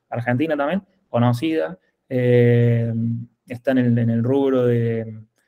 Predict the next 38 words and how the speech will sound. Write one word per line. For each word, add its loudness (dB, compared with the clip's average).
de -4
electrodomésticos -2
y 2
esas -8
cosas, -2
eh, -4
que -4
atacó, -2
y 2
bueno, 4
y -2
ahora 4
están 0
modificando -2
su -12
infraestructura -2
porque -8
se -10
dieron 2
cuenta 0
que -14
estaba -12
<laughs> -8
mal, 2
¿sí? -6
Ellos -2
pensan 0
que -2
está 0
bien, 4
pero 0
bueno, 2
se -6
dieron 2
cuenta 2
que 2
estaba 4
mal. -4